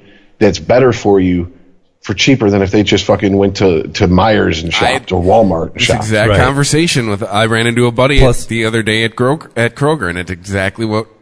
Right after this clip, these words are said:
Speaker 2: uh, one of the things that we talked about, how he gets all his produce at this, uh, uh, fruit market on Gratiot, because it's like, uh, he said, uh, he went there, he threw down a bunch of produce, he figures at Kroger it'd have been thirty, forty bucks. Uh,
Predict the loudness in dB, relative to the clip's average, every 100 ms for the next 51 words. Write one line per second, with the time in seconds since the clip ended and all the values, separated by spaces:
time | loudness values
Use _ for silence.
0 | _ -2 -2 -2 -4 -4 -4 -4 -6 -4
1 | -4 -4 -4 -2 0 -2 -2 -4 -4 -4
2 | -4 -6 -4 -4 -4 -6 -8 -16 -20 -20
3 | -10 -6 -2 0 -2 0 0 2 2 0
4 | -6 _ _ -4 -2 0 -2 -2 0 -2
5 | -2 -8 -6 -4 -2 0 0 0 -4 -6
6 | -6 -2 -2 -2 -6 -4 -4 -4 -12 -20
7 | -20 _ _ _ -6 -2 -2 -2 -4 0
8 | 0 0 -8 -4 0 0 -2 -6 -4 -2
9 | -2 0 0 0 -4 -6 -6 -6 -12 _
10 | -2 0 0 -2 -4 -4 0 0 0 -2
11 | -6 -8 -8 -8 -8 -8 -6 -6 -6 -8
12 | -10 -8 -8 -8 -10 -10 -8 -6 -6 -8
13 | -14 -18 -18 -20 -20 -16 -16